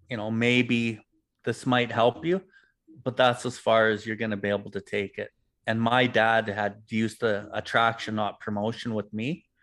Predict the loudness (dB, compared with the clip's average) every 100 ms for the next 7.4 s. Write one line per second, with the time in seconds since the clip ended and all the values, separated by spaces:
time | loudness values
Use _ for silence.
0 | _ _ _ _ _ _ _ -2 2 4
1 | 4 2 -2 2 4 4 0 -12 _ _
2 | -8 -6 -2 -2 0 0 2 0 -4 -10
3 | _ -8 -8 -6 -2 0 0 -2 0 2
4 | 2 0 -2 -2 -6 -14 -12 -10 -8 -2
5 | 0 0 -6 _ _ _ _ _ _ _
6 | _ _ _ -2 4 6 4 4 4 4
7 | 2 0 0 0